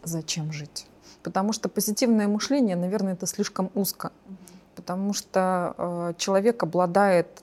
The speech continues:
Speaker 1: э, таким, м, такой обширной палитрой собственных чувств, что и имеет право на негативные чувства. Естественно, негативные мысли обязательно нужны.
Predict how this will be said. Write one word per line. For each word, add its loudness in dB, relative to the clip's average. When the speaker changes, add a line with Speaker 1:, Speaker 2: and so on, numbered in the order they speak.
Speaker 1:
э, -4
таким, -2
м, -6
такой -2
обширной 2
палитрой 4
собственных -4
чувств, -4
что -2
и -2
имеет 4
право 0
на -2
негативные -4
чувства. -4
Естественно, -4
негативные -2
мысли 0
обязательно 2
нужны. -6